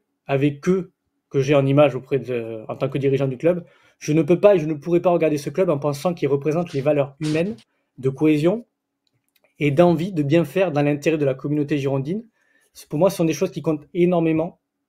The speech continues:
dans la vie de tous les jours, mais aussi dans le sport. Et c'est pour ça que je suis très, très inquiet pour l'avenir de ce club.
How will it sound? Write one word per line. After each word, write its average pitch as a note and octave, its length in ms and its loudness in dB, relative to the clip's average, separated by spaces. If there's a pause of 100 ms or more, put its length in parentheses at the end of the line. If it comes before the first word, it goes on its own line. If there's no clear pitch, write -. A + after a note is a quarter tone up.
(240)
dans C#3 120 -2
la C#3+ 120 4
vie D3 100 -2
de D3 60 2
tous D3 160 -4
les D3+ 40 2
jours, G3 320 0 (140)
mais D3 140 2
aussi D3 160 -4
dans F3 80 2
le D3+ 80 0
sport. C#3 380 -10 (1120)
Et - 40 -20
c'est D3+ 140 -4
pour C#3+ 160 -6
ça F3+ 140 4
que E3+ 120 -4
je C#3+ 60 -2
suis C#3 180 -8
très, - 220 -2
très E3 260 0
inquiet D3+ 200 -2
pour C#3 80 -4
l'avenir C#3+ 200 0
de C#3+ 100 0
ce C#3 120 -6
club. E3 380 -4